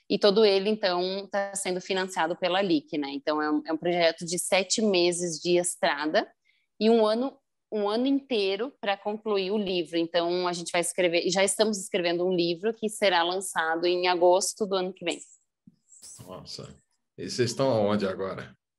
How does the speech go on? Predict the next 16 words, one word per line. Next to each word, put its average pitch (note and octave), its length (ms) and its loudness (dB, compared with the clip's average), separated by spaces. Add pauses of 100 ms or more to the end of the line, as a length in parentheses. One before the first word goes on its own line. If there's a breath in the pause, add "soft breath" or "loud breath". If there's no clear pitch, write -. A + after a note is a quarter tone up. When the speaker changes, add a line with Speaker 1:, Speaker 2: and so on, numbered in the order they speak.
(800)
Speaker 1:
Nesse G#3 240 6
momento, A3+ 400 8
eu A3+ 40 6
estou G3 260 2
no, F#3+ 320 -4 (280)
no G3 140 6
saguão F3+ 540 4
de F#3 100 -2
um F3+ 100 2
hotel, F3 380 0 (480 loud breath)
que G#3+ 100 2
é F#3 300 4
em F#3+ 80 0
Santana F#3+ 400 -4
do G3 80 -2
Livramento. F#3+ 600 -2